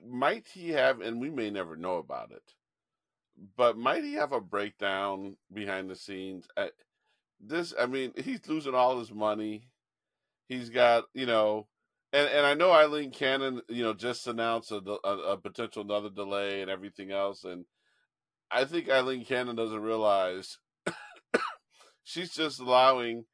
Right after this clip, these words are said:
you know, she's not needed, right? And whatever she's doing, uh, to help him, if she's doing it to help him, is, is not gonna be necessary because, you know, Judge Chutkan,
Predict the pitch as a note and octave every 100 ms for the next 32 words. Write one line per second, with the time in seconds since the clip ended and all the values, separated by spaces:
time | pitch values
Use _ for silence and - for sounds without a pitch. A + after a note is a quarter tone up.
0 | _ _ _ _ B2+ A#2 A2+ G#2+ - -
1 | - E3 E3 E3 B2+ B2+ C3+ E3 - _
2 | _ _ A#2 A#2 D#3 E3+ _ _ _ -
3 | A#2+ A#2+ A#2+ B2+ C#3+ D3+ C#3+ - C#3 A#2+
4 | A#2+ B2 C3+ C#3 C#3 C#3 - G#2+ G#2+ G#2+
5 | G#2 G2 G#2+ G2 A2+ A#2+ C3 B2+ C#3 F3
6 | _ _ _ _ - A2 - F#2+ G2 F#2+
7 | E2 D#2 D2 B1+ - D#2+ A#2+ _ _ _
8 | _ A#2 A2+ A2 A2 A2 G#2 A#2 A#2 B2
9 | A#2 G#2+ A2 G#2 G#2+ A#2 - A#2+ A#2+ G#2+
10 | G2+ A2 G#2 G2+ G2+ - _ _ _ -
11 | A#2 G#2+ F2+ A2+ A2+ - - B2 A#2+ B2
12 | A#2 A#2+